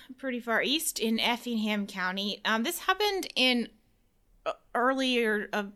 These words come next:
parts of January, but it's continued to unfold. And I actually put it on the outline to talk about a little while ago, but again, I wanted to see, um, what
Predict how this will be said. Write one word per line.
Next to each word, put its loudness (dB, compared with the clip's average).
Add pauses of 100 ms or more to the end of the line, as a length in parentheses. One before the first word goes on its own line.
(240)
parts -2
of -8
January, 0
but 0
it's -2
continued 0
to -2
unfold. 0
And -2 (1300)
I 8
actually 2
put -8
it -2
on 0
the -2
outline 0
to -8
talk -4
about -4 (200)
a -14
little -6
while 0
ago, -6
but -6
again, -4
I -6
wanted -4
to -8
see, -8 (520)
um, -4 (420)
what -8